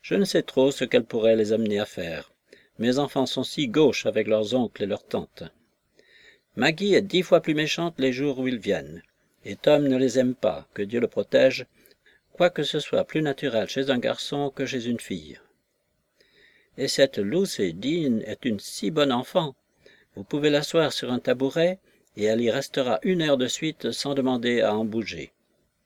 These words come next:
Je ne puis m'empêcher d'aimer cette enfant comme si elle était à moi.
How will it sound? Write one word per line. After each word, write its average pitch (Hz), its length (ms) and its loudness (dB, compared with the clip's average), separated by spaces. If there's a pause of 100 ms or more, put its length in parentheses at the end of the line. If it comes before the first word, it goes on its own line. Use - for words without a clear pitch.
(280)
Je - 120 -12
ne 117 100 0
puis 151 180 2
m'empêcher 131 480 2
d'aimer 127 320 6
cette - 220 -4
enfant 131 380 0
comme 160 280 -2
si - 160 -2
elle 135 100 6
était 131 300 -2
à 127 40 2
moi. 101 300 -4